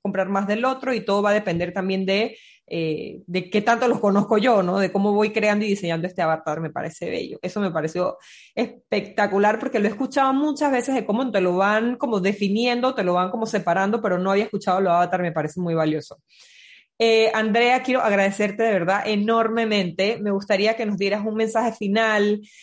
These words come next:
con esas cosas que, pues, nos puedes recomendar para diseñar el negocio de nuestros sueños, como muy global, muy genérico, eh, y también cómo nos puedes ayudar, algún producto que estés lanzando en este momento,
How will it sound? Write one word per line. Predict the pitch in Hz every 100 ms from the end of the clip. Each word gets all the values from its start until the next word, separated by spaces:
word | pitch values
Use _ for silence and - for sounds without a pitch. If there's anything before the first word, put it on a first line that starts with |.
| -
con | - 214
esas | 214 247
cosas | - 247 254 254
que, | 247 202 208 -
pues, | 202
nos | 196 196
puedes | 208 208
recomendar | 220 202 180 190 226 247 247 247
para | 240 196
diseñar | 190 190 185 202
el | 220
negocio | 208 185 214 220 247
de | 233
nuestros | 202 196 175 -
sueños, | 233 214 190 190 196 -
como | 196 185 175 - _ _
muy | 226 254 285 220
global, | 247 233 233 220 220
muy | 226 240
genérico, | 233 220 214 190 202 202 226 226 - - - _ -
eh, | 190 185 180 175 165 -
y | 233 214
también | 208 220 240
cómo | 262 311
nos | 285
puedes | 247 269
ayudar, | 254 196 208 330 294 202
algún | 185 202
producto | 208 214 208 226
que | 214
estés | 202 165
lanzando | 170 165 160 190 185 196
en |
este | 196 202
momento, | 180 175 254 247 208 214 214 214